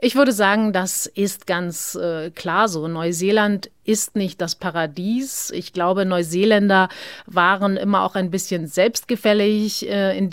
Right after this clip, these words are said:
bei dem Gedanken, ja, bei uns kann sowas eigentlich nicht passieren. Sie wissen inzwischen, dass es nicht so ist, dass sie auch was tun müssen. Ich habe das Gefühl, viele Neuseeländer sind eben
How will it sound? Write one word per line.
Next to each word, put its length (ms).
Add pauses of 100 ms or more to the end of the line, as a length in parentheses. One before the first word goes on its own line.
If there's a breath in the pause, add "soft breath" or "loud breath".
bei 120
dem 200
Gedanken, 760
ja, 200
bei 100
uns 240
kann 160
sowas 240
eigentlich 440
nicht 180
passieren. 560 (420 loud breath)
Sie 280
wissen 260
inzwischen, 480
dass 160
es 120
nicht 240
so 120
ist, 520
dass 180
sie 160
auch 220
was 280
tun 760
müssen. 580
Ich 300
habe 460
das 180
Gefühl, 440
viele 240
Neuseeländer 800
sind 420
eben 340